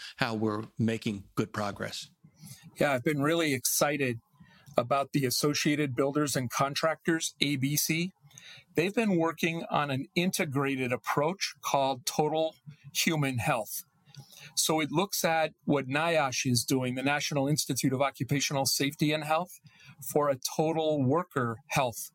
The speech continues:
Speaker 2: approach. But this idea of total human health is looking at integrating physical safety with emotional safety. And they're doing some really powerful things. They're building this in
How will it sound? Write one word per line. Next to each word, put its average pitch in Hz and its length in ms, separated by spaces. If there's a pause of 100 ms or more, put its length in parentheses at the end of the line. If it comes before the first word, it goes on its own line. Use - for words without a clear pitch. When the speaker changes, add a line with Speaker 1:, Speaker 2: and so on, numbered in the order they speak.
(120)
Speaker 2:
approach. 127 580 (560)
But 139 140
this 151 200
idea 156 480
of 135 120
total 147 400
human 147 480
health 120 480 (400)
is 131 160
looking 147 400
at 131 240
integrating 127 800 (280)
physical 170 520
safety 180 580 (460)
with 143 280
emotional 127 760 (480)
safety. 117 580 (480)
And 127 520
they're 151 180
doing 160 260
some 139 240
really 147 240
powerful 139 500
things. 123 560
They're 123 120
building 151 560
this 147 280
in 143 300